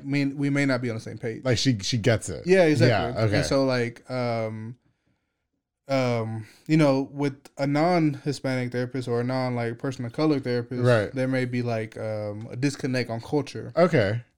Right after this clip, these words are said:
Speaker 1: Whereas, like, uh, with Paulina, I can explain something,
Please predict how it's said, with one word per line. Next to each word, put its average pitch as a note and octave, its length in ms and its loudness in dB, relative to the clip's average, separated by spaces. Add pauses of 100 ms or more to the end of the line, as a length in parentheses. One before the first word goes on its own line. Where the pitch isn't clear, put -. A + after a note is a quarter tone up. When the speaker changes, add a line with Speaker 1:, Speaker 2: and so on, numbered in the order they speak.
Speaker 1:
Whereas, A#2+ 460 -2
like, A2 320 -4 (480)
uh, A#2 200 -4
with A#2+ 160 -6
Paulina, C#3+ 540 0 (460)
I D3+ 80 0
can D3+ 160 0
explain D3+ 340 -2
something, B2 540 -6